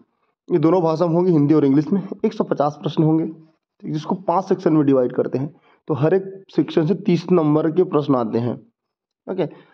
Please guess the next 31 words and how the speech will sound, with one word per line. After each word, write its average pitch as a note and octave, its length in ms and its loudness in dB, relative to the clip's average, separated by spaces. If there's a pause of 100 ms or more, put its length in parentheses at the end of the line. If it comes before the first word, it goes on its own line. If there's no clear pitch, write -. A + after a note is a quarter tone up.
(200)
आपको E3+ 260 -2
लगभग F#3+ 320 2
ढाई D3 240 0
घंटे F#3 280 2
का F3+ 80 2
समय D3 260 0
मिलेगा। F#3 380 2 (1160)
ओके, F3 160 -4 (360)
और F3 360 -4
चार F3 260 0
विकल्प, D#3 340 0
जैसे B2 240 0
हमने D3 160 4
पीएससी D3 580 2
या D3 60 4
फिर D3 160 0
व्यापम C3+ 360 2
के D#3 80 0
किसी E3+ 280 2
भी F3 100 4
exam C3+ 260 2
में B2+ 100 2
जैसे B2 220 2
एएसआईएम C#3+ 340 4
देखा, B2+ 180 2
same F3 240 2
वैसे D3 160 2
ही D#3 40 4
pattern B2+ 360 0
होते A#2+ 220 -2
हैं। B2+ 160 -12